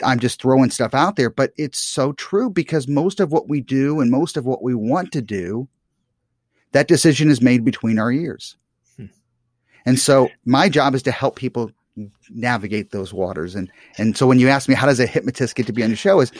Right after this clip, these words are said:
Speaker 1: you know, it's, I don't really lead with it most of the time. And I'm so glad you did, because it, let's, let's get the elephant out of the room here.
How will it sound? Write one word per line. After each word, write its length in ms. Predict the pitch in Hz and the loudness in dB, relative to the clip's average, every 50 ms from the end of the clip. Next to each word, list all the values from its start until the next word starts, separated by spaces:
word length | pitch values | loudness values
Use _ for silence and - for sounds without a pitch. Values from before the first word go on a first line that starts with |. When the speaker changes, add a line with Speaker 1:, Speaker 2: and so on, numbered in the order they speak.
| - - - - - - - | -20 -20 -20 -20 -16 -4 0
Speaker 1:
you 60 | 139 | 2
know, 60 | 160 160 | 2 2
it's, 100 | - - | 0 0
I 120 | - 170 180 | 0 2 4
don't 240 | 180 202 226 214 202 | 6 6 6 6 6
really 180 | 208 208 202 | 6 8 8
lead 240 | 180 175 202 240 233 | 6 6 4 4 4
with 220 | 240 214 175 - | 2 2 2 2
it 100 | - 113 | -2 -2
most 240 | 110 127 127 127 - | 0 -2 -2 -2 -2
of 80 | 139 127 | -6 -4
the 60 | - | -2
time. 200 | 139 131 135 139 | 0 0 2 2
And 80 | 147 147 | 2 2
I'm 60 | 143 | 2
so 180 | - - 202 | 2 2 4
glad 260 | 185 180 190 190 185 185 | 4 6 4 4 2 0
you 100 | 185 147 | -2 2
did, 340 | 151 190 220 233 220 147 | 4 6 6 6 4 2
because 380 | - 143 127 - 156 151 143 - - - - - _ _ | -2 -6 -4 -2 -4 -4 -4 -6 -12 -20 -20 -20 _ _
it, 100 | 165 180 | 0 0
let's, 180 | 190 185 - | 0 0 0
let's 340 | 202 185 - 196 190 185 - | -4 -2 0 0 -2 -2 0
get 140 | - 208 208 | -2 0 2
the 80 | 190 | 2
elephant 340 | 180 185 196 185 - 190 175 | 2 2 2 0 0 0 0
out 80 | 180 180 | 0 0
of 60 | 185 | 0
the 60 | 180 170 | 2 2
room 200 | 190 220 233 214 | 2 0 0 -2
here. 240 | 165 123 104 - | -2 -2 -4 -6